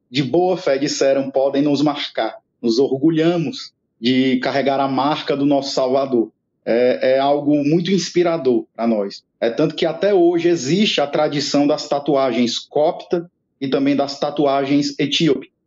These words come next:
É, não é incomum você encontrar hoje ainda cristãos da igreja copta com tatuagens de cruz na testa e no pulso, celebrando essa tradição. Foi assim também que começou o monasticismo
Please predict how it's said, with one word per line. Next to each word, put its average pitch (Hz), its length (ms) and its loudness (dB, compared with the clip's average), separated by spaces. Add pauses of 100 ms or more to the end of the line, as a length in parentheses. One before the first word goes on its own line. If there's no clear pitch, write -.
(100)
É, 127 240 2
não 190 240 2
é 180 360 2
incomum 190 600 0
você 147 240 -2
encontrar 156 600 0
hoje 170 340 2
ainda 143 420 0 (260)
cristãos 175 480 0
da 139 80 2
igreja 143 300 0
copta - 480 -2
com 160 340 0
tatuagens 160 840 0
de 135 100 -6
cruz 131 540 0
na 123 140 -2
testa 139 680 -2 (240)
e 165 380 0 (160)
no 170 220 -2
pulso, 151 440 -2
celebrando 175 1040 0 (320)
essa 135 260 0
tradição. 127 720 -2 (320)
Foi 160 80 2
assim 180 240 0
também 196 320 0
que 175 100 -4
começou 180 560 0
o 175 60 -2
monasticismo 170 1300 0